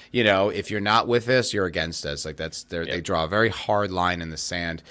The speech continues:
Speaker 1: Um, but I think you're right when they, when you say they don't like fun. I think there's a reason for that, because it's like everything is about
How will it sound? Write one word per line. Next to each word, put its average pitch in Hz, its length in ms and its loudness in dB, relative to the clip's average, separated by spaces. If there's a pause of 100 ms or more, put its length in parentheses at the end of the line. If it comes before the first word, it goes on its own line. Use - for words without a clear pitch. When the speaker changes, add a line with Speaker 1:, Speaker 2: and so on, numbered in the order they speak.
(260)
Speaker 1:
Um, 117 260 4
but 156 140 6
I 190 80 10
think 254 200 -2
you're 233 100 2
right 240 200 6
when 131 100 2
they, 123 100 4
when 131 160 -2
you 127 80 2
say 135 160 0
they 123 140 2
don't 120 300 0
like 110 200 -4
fun. 104 320 -2
I 123 100 2
think 143 180 -2
there's 160 140 0
a 143 60 2
reason 180 340 -4
for 113 140 -2
that, 104 160 2
because 113 240 0
it's 113 160 -4
like 123 240 -2
everything 143 760 2
is 107 220 -4
about 98 540 2